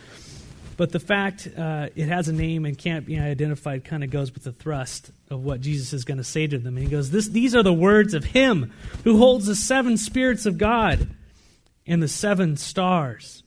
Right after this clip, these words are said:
Now, again, what do the seven spirits of God and the seven stars represent? When we interpret Scripture, it's best to use Scripture to do it. Amen? Don't go to your dictionary. Don't go to any of that stuff. You go to Scripture.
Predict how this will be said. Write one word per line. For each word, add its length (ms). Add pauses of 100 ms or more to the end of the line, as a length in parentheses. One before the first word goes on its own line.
(1080)
Now, 280
again, 580
what 260
do 80
the 80
seven 380
spirits 420
of 100
God 200
and 80
the 60
seven 340
stars 360
represent? 640 (1400)
When 200
we 260
interpret 460
Scripture, 340
it's 120
best 260
to 80
use 160
Scripture 320
to 100
do 180
it. 100
Amen? 400 (880)
Don't 120
go 140
to 60
your 80
dictionary. 580
Don't 320
go 80
to 100
any 140
of 60
that 120
stuff. 360
You 80
go 180
to 400
Scripture. 560